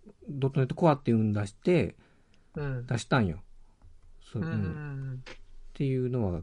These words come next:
Speaker 1: 聞いたんやけど、それがまたなんか今度の
Speaker 2: うん。
Speaker 1: 新しいドットネットフレームワークのバージョンでは統合されるとかいうふうに聞いたような気がした。違っとったらごめんなさい。
Speaker 2: この、このサイトで書いとんは、
Speaker 1: うん。
Speaker 2: ドットネットフレームワークとはそもそも何なのか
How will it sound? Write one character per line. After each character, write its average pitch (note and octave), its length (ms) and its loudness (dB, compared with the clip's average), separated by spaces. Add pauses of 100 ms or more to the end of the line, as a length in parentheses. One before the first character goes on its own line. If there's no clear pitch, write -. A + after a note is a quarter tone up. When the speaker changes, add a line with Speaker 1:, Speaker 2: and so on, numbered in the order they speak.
(100)
Speaker 1:
聞 F#2+ 140 -6
い E2 60 -6
た - 140 -10
ん E2+ 60 -10
や E2+ 100 -10
け G2+ 100 -8
ど、 G2 240 -4
そ B2 80 -4
れ A#2 100 2
が A#2+ 140 0
ま B2+ 120 2
た G#2+ 100 -2
な G2+ 100 0
ん - 20 -6
か G2+ 100 -6
今 B2+ 300 0
度 G#2+ 140 2
の G2+ 80 2
Speaker 2:
う - 20 2
ん。 B2 260 -2 (200)
Speaker 1:
新 A#2+ 280 0
し - 100 -6
い G2 40 -2
ド G2 80 -4
ッ G2 60 -4
ト - 80 -4
ネ G#2+ 80 0
ッ - 20 -4
ト A2 60 -6
フ - 100 -6
レ B2 80 2
ー - 20 2
ム A#2+ 60 2
ワ A#2 60 0
ー G#2+ 40 -2
ク G#2+ 60 0
の G2+ 80 0
バ A#2+ 200 2
ー - 20 2
ジ A#2+ 80 0
ョ - 20 4
ン B2 60 2
で B2+ 80 0
は A#2 100 -2
統 C3+ 180 2
合 B2+ 160 2
さ B2 140 0
れ G#2+ 100 2
る A#2 80 2
と B2 140 0
か A2 80 2
い G#2 40 4
う G2 40 0
ふ G2 60 -2
う - 20 0
に F2 140 -2
聞 G2+ 160 -2
い G2+ 40 -2
た F#2 140 -6
よ F2 60 -4
う E2 40 -4
な E2+ 80 -6
気 F#2+ 120 -10
が F2 100 -4
し - 80 -12
た。 - 140 -12 (520)
違 A#2+ 100 2
っ - 20 -2
と - 180 -14
っ - 20 -12
た F#2 120 -6
ら F#2+ 80 -4
ご F#2+ 80 -6
め F2+ 80 -2
ん - 20 -4
な E2 60 -6
さ - 100 -12
い。 - 80 -14 (480)
Speaker 2:
こ B3 140 4
の、 C#4 160 4 (480)
こ C4+ 120 2
の C#4 120 4
サ C4 160 6
イ B3 80 4
ト C4 100 4
で B3+ 160 4
書 E3+ 100 8
い C#3+ 100 4
と E3+ 100 2
ん C3+ 140 2
は、 C#3 280 2
Speaker 1:
う - 20 0
ん。 F2+ 220 -4 (320)
Speaker 2:
ド C#3+ 160 0
ッ - 40 2
ト A#3+ 160 4
ネ B3 80 10
ッ - 20 -6
ト A#3 180 0
フ A3 100 0
レ B3 140 8
ー A#3+ 40 6
ム A#3 100 8
ワ A3 80 6
ー F3+ 40 2
ク - 80 -14
と D#3 100 2
は C3+ 100 2
そ F#3+ 100 -4
も F3+ 80 2
そ D3+ 100 -2
も B2 120 0
何 D#3 200 4
な F3+ 120 4
の A#2+ 100 -2
か C#3+ 240 2